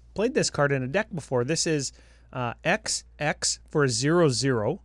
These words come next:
So you gotta pay X twice. <laughs> Uh-oh. And it enters the battlefield with X plus one plus one counters on it. And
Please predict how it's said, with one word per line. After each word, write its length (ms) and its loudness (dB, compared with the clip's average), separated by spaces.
So 120 -6
you 20 0
gotta 120 6
pay 220 0
X 260 -2
twice. 580 -4
<laughs> 60 -2
Uh-oh. 420 0
And 160 0
it 120 -2
enters 240 -2
the 60 -4
battlefield 440 2
with 200 0
X 300 -4
plus 360 -4
one 180 -4
plus 240 -4
one 180 -6
counters 400 -4
on 160 0
it. 160 -18
And 360 -2